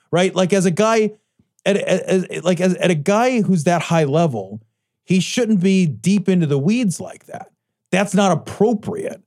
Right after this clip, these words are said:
and it's not meaningful. And you can't have a good conversation with somebody.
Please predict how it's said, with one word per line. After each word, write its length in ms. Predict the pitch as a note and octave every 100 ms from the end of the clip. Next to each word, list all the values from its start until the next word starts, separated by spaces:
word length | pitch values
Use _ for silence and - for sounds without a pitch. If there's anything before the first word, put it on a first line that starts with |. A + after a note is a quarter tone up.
| C#3+
and 120 | D#3
it's 140 | D#3
not 220 | F3 E3+ D#3
meaningful. 580 | A3+ G3+ A#2+ - - - _
And 120 | E3 F#3+
you 80 |
can't 300 | E3+ A#3 A3
have 220 | E3+ G#3+ F#3+
a 60 |
good 280 | A#2+ F3+ F3
conversation 680 | E3+ E3 C#3 - F#3+ F#3+ D3
with 80 | B2
somebody. 260 | C#3 A#2+